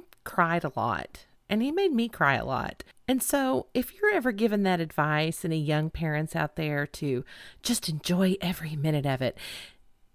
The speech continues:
it's okay if you don't. It seems as if he was six, seven, eight forever. And then the years twelve to fourteen,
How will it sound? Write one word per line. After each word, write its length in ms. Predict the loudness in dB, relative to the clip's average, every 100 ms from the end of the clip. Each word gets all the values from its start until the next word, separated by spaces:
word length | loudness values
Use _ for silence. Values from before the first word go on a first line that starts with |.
| -2
it's 220 | 0 0
okay 400 | -2 -4 -6 -4
if 220 | -6 -8
you 60 | -8
don't. 540 | -6 -8 -10 -14 -20 -20 -20 -20 -20 0
It 140 | 2
seems 400 | 4 4 4 6
as 160 | 6 8
if 160 | 4 4
he 140 | 0
was 120 | 0
six, 440 | -2 4 4 2 0
seven, 280 | 0 2
eight 220 | 0 -2 -4
forever. 720 | -8 -2 0 2 -2 -6 -12 -20 -20 -20 -20 -12 0
And 160 | 4
then 140 | 6 8
the 100 | 6
years 360 | 6 6 4
twelve 240 | 2 2 2
to 80 | -2
fourteen, 720 | 0 -2 0 0 0 0